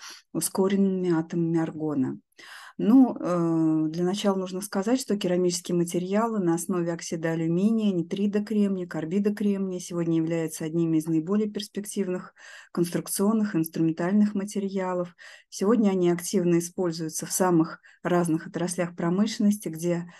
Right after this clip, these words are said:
детали работают в условиях воздействия высоких температур, абразивного и коррозионного воздействия.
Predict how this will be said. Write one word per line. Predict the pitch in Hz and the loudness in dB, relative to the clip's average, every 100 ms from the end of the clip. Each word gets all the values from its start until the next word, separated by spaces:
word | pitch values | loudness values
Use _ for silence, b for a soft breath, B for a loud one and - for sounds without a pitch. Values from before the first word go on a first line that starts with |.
| B B | B B
детали | 156 - 196 220 | -6 0 2 4
работают | 208 175 165 170 160 156 | 4 2 0 -2 -4 -8
в | 165 | -8
условиях | - 180 160 156 | -2 0 0 0
воздействия | 156 165 165 160 - | -2 -2 -2 -4 -6
высоких | 151 - 196 220 208 | -4 -2 0 -2 0
температур, | 208 202 202 190 202 190 202 - | 2 2 2 -2 -2 -4 -6 -8
абразивного | 160 151 160 165 202 220 202 156 | -2 2 2 4 4 6 4 4
и | 196 | -2
коррозионного | 202 196 165 165 170 175 170 170 | -2 -4 -2 0 2 4 4 0
воздействия. | 156 156 156 151 147 - 156 | -2 -2 -2 -2 -2 -8 -10